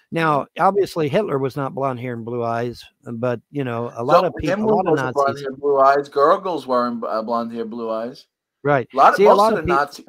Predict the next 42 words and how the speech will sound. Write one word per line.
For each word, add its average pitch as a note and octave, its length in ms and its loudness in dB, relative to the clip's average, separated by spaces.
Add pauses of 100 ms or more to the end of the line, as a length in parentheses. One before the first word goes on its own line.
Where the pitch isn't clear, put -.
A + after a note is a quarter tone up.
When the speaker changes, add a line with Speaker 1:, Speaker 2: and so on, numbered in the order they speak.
Speaker 2:
most A3 240 -6
of G#3 100 -4
the D#3 60 -10
Nazis E3+ 220 0 (340)
weren't C#4 240 -6
blonde A2+ 300 -4
hair, A2 140 -8
blue G#2 220 -8
eyes. G#2 360 -10
Speaker 1:
Most G#3 320 2
of A#3 100 4
the G#3 60 4
Nazi G3 360 -2
hierarchy E3 540 -2
was B2+ 220 -4
not D3 180 -4
blonde C#3+ 240 -2
Speaker 2:
I B2 40 -2
mean, - 20 0
Speaker 1:
hair C3+ 80 -2
and A#2 80 -6
Speaker 2:
look, A#2+ 80 -2
Speaker 1:
blue C3+ 100 0
Speaker 2:
I D3 40 2
mean, D3+ 220 2
Speaker 1:
eyes, D4+ 60 -6
Speaker 2:
look - 120 -2
Speaker 1:
but B2+ 100 -10
Speaker 2:
at, - 40 -12
Speaker 1:
see E3 120 -6
Speaker 2:
this C#4+ 100 -4
is C#4 120 -8
Kanye C#4 360 0
in A3 240 -2
the G#3+ 80 -2
interview. G#3+ 340 -2
Look A#3+ 200 -2
at G3 60 -4
him. D#3+ 140 -8
He's E3 120 -10
all A3+ 140 2
dressed A#3+ 280 -2